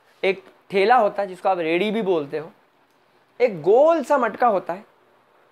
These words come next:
उस पर लाल कलर का कपड़ा बंधा हुआ होता है, उस मटके के अंदर वो कुल्फी रखता है। कुल्फी बेचने सुबह सुबह घर से निकला होगा,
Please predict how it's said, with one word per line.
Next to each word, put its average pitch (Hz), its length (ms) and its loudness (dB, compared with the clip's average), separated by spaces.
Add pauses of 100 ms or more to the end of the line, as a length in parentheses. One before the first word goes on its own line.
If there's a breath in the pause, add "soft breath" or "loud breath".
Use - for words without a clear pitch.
(680)
उस 156 120 -10
पर 196 120 2
लाल 160 320 0
कलर 196 220 0
का 202 120 -2
कपड़ा 180 240 0
बंधा 175 220 -2
हुआ 175 120 2
होता 156 240 -8
है, - 80 -20 (560 soft breath)
उस 269 200 -2
मटके 220 320 0
के 233 60 0
अंदर 208 200 -2
वो 247 100 -2
कुल्फी 170 300 -8
रखता - 280 -10
है। - 60 -20 (2000)
कुल्फी 254 240 -2
बेचने 277 280 0
सुबह 262 200 -4
सुबह 262 200 0
घर 240 140 0
से 254 100 -2
निकला 247 260 -2
होगा, 240 220 -4